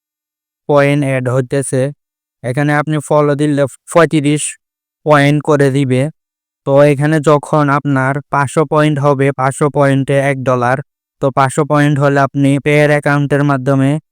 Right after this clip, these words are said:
এখান থেকে উইথড্র নিতে পারবেন, উইথড্র করতে পারবেন। আমি এখানে দেখেন কতবার উইথড্র করছি, দেখেন আপনারা উইথড্র ফান্ডস, এখানে টাচ করলাম। এখানে দেখতে পারতেছেন আপনারা আমি এখান থেকে ছয়বার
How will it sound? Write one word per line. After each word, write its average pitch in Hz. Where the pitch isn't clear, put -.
এখান 135
থেকে 139
উইথড্র 135
নিতে 143
পারবেন, 127
উইথড্র 131
করতে 139
পারবেন। 131
আমি 143
এখানে 143
দেখেন 135
কতবার 135
উইথড্র 123
করছি, 135
দেখেন 127
আপনারা 120
উইথড্র 127
ফান্ডস, 135
এখানে 131
টাচ 123
করলাম। 127
এখানে 143
দেখতে 143
পারতেছেন 135
আপনারা 131
আমি 127
এখান 139
থেকে 135
ছয়বার 135